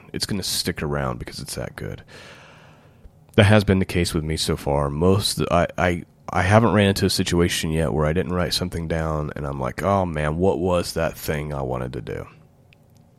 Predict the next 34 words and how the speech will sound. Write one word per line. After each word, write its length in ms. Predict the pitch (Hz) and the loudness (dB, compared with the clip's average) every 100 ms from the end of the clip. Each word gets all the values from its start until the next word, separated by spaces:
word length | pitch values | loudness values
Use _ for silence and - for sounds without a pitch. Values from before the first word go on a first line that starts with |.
| - - | -14 -6
So 220 | - 110 | 0 2
far, 300 | 113 120 110 | 6 8 8
that's, 480 | 104 - - - - - | 6 2 -2 -6 -10 -6
that's 200 | 92 - | -4 -2
stayed 280 | - 92 87 | 0 2 2
with 220 | 95 - | 0 2
me, 220 | 98 95 - - - - - - | 0 0 -6 -20 -20 -20 -20 -8
uh, 260 | - 85 80 | 0 2 2
but 240 | 78 - | 0 -6
time 460 | - 95 90 85 80 | -4 -2 -2 -2 -4
will 240 | 76 65 | -4 -4
tell. 560 | - - 85 78 78 - - - - - - - | -6 -2 0 2 0 -4 -18 -20 -20 -20 -20 -6
You 80 | 82 | 0
know, 180 | 76 73 | 2 2
as 260 | 95 101 | 2 4
I'm 300 | 92 85 80 | 2 2 2
watching 720 | 87 92 95 - 95 85 80 - - - - - - - - | 4 6 4 2 0 0 -4 -8 -20 -20 -20 -20 -20 -18 -4
the 160 | 87 | 0
lectures 680 | 82 80 - - 69 62 - | 4 2 2 -2 -2 -6 -6
or 280 | 73 76 78 | -4 -2 0
anything 300 | 92 90 95 | 0 2 2
like 140 | 85 | 2
that, 160 | 82 82 | 2 2
I 100 | 82 | 2
do 200 | 85 85 | 0 -2
have, 240 | 87 82 | -2 -2
like, 160 | 76 76 | -2 -2
a 60 | |
notepad 540 | 78 78 73 - 80 73 | -2 0 0 -2 -2 -2
open. 380 | 71 - 73 76 | -4 -4 -6 -4
I'm, 220 | 80 80 - | -4 -4 -4
I'm 160 | 92 | -4
taking 440 | 92 - 95 85 78 | -2 0 0 -2 -2
notes, 420 | 76 73 - - | -2 -2 -2 -6